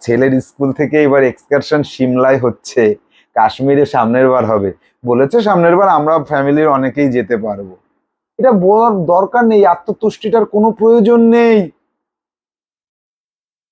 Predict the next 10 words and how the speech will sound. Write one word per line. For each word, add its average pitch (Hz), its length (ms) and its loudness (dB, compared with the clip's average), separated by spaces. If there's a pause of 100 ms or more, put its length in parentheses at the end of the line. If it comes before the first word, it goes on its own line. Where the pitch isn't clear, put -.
(240)
আমার 254 180 0
ছেলে 170 640 0 (480)
আমাদের 139 260 -4
বাড়ির 123 340 0
কাছে 113 680 0
যে 113 280 0
হাই 107 220 0
স্কুলটা 135 420 -2
রয়েছে 139 320 2
ওখানে 120 380 -4